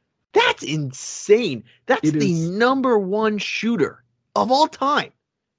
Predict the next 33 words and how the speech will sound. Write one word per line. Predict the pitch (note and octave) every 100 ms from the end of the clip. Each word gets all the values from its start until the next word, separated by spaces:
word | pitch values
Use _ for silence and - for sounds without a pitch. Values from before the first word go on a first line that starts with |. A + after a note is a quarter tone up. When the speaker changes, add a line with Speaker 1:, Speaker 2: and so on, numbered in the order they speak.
| _
Speaker 2:
I | -
can | -
see | D#4+ E4+ E3+
Speaker 1:
Period. | C#3
Speaker 2:
it | A#2
happening. | C3 D3 G2+ F2+ - _
Yeah. | D3 B2+
Speaker 1:
And, | G3 G3 -
and | G3 G#3
you're | G#3+
telling | C4 B3 B3+ A3+
me | A3+ G#3+ -
it | F#3+ -
could, | - - F3+ A#3 C4 _ _ _ _ -
at | E3+
the | - D3
flip | - E3+ A3
of | A#3 G#3+
a |
switch, | - G3 A3 -
just, | - F3+ _ _ _
"All | -
right, | A#3+ A3 -
now | - - F3+ G3
it's | G3
Xbox | F#3+ - G3 -
only." | G#3 D3 B2+ C3 _ -
Like, | D3 D3 - _ _ _ - -
I, | - D4+ D#4 - _ -
I | G#3 C4+
have, | C#4 G#3+ F#3 E3 C#3+ _ _ _ _ _ _ _ _ _ _ - -
I | E3 G3+
have, | E3+ B2+ A2+ G#2